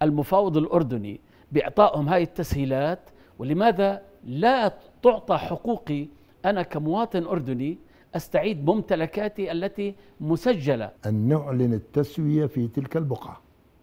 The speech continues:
Speaker 2: لأن ما أعلنت سابقًا، كانت إسرائيل فيها. نعلن التسوية ونطبق قانون التسوية الأردني، بيجي اللي بدعي ملكية فيها بيجي بإثباتاته على لجنة التسوية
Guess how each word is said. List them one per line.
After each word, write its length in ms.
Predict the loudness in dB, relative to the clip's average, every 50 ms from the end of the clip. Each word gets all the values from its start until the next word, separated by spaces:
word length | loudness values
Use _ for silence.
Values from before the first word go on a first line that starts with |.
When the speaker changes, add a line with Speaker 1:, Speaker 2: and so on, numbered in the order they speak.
| _ _ _ _ _ _ _ _ _ _ -10
Speaker 2:
لأن 140 | -6 -2 0
ما 260 | 2 2 2 0 0
أعلنت 400 | -2 -2 0 0 0 -2 -4 -2
سابقًا، 520 | -2 0 0 0 -2 -4 -4 -6 -6 -6 -6 -10 _ _ _ _ _ _ _ _ _ _ _ -6
كانت 400 | -4 -2 0 0 -2 -4 -6 -10
إسرائيل 440 | -12 -6 -4 -2 0 2 2 0 0
فيها. 320 | -2 -4 -6 -6 -8 -12 -20 _ _ _ _ _ _ _ _ _ _ _ _ _ -6
نعلن 320 | -6 -4 -2 0 0 0
التسوية 580 | 0 0 0 0 -2 0 -2 -6 -8 -10 -12 -14 -20 -20 _ -12
ونطبق 480 | -8 -8 -6 -4 -4 -2 -2 -2 -4 -4
قانون 380 | -4 -2 -2 0 2 2 0
التسوية 440 | 0 -2 -4 -6 -2 2 4 4 4
الأردني، 640 | 4 2 -2 0 2 2 2 2 0 -4 -6 -8 -12 -16 _ _ _ _ _ _ _ _ _ _ _ _ _ _ _ _ -8
بيجي 880 | -2 4 6 8 8 8 8 6 4 2 4 4 4 4 2 0 -4 -4
اللي 180 | -2 0 2 2
بدعي 400 | 0 0 0 -2 -2 -2 -2 -2
ملكية 460 | -2 -2 -2 0 0 2 2 2 2
فيها 280 | 2 0 0 0 2
بيجي 300 | 4 4 4 4 4 2
بإثباتاته 840 | -2 -4 -6 -8 -6 -2 -2 0 0 0 0 -2 -2 0 0 0 0 0 -4 -16 -20 -20 -20 _ _ _ _ _ _ _ _ _ -20 -20 -10 -2
على 240 | 2 4 4 6
لجنة 380 | 4 4 4 2 2 0 0 -2
التسوية 600 | -2 -4 -2 -2 -2 -2 -2 -2 -2 -2 -2 -4